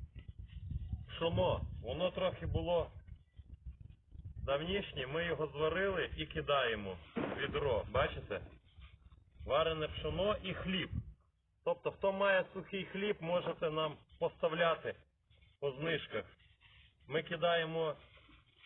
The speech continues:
рибам в озеро і, так би мовити, потім вам віддаємо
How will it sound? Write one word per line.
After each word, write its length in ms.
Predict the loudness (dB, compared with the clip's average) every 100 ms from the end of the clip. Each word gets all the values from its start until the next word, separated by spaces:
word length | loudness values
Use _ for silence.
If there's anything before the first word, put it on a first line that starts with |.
| -20 -20 -20 -20 -12 -4
рибам 460 | 0 0 0 -2
в 80 | 2
озеро 520 | 4 4 2 0 0 -4 -14 -20 -20 -20 -20 -20 -20 _ _ _ -20 -20 -20 -20 _ _ -12
і, 120 | -8
так 240 | -2 -2 0
би 120 | 0
мовити, 680 | 4 4 4 2 0 -2 -2 -12 _ _ -4
потім 380 | -2 -2 -4
вам 240 | 0 0 0 -8 -12
віддаємо 640 | -4 -2 0 0 -2 -4